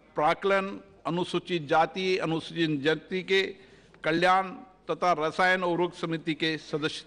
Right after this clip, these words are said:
थे। इससे पूर्व श्री रंगास्वामी जी दो कार्यकाल के लिए कर्नाटक विधानसभा के सदस्य थे। श्री रंगास्वामी जी का निधन ग्यारह मार्च दो हज़ार तेईस को इकसठ वर्ष की आयु में मैसूर में हुआ।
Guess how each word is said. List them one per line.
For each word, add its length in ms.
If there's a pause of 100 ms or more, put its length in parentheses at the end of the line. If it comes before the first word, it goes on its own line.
थे। 160 (560)
इससे 260
पूर्व 320 (680)
श्री 160
रंगास्वामी 640
जी 380 (100)
दो 260
कार्यकाल 520
के 120
लिए 220 (320)
कर्नाटक 440
विधानसभा 600
के 220
सदस्य 520
थे। 100 (680)
श्री 100
रंगास्वामी 640
जी 120
का 120
निधन 440 (520)
ग्यारह 400
मार्च 360 (380)
दो 220
हज़ार 260
तेईस 380
को 440 (500)
इकसठ 380
वर्ष 240
की 100
आयु 220
में 280 (160)
मैसूर 420
में 120
हुआ। 340